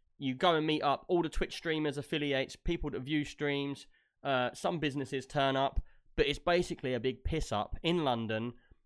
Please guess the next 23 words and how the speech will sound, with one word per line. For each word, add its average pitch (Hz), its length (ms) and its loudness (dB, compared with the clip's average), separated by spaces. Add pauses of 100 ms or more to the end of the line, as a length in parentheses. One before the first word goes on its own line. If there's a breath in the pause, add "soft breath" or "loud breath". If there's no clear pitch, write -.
(260)
that 143 140 -2
turns, 185 380 4
it - 100 -6
starts 196 360 4
off 165 120 0
at 147 80 -4
five 151 280 2
o'clock 143 320 -2
and 135 80 -2
it's - 100 -10
like 123 160 -4
a 120 60 -4
bar 139 440 2
and 131 60 0
everybody 123 260 -4
chills 135 340 -2
and 120 60 -6
they 107 80 -4
talk 131 380 -4
and 117 80 -4
have 110 100 -2
a 117 40 -2
laugh. 131 260 2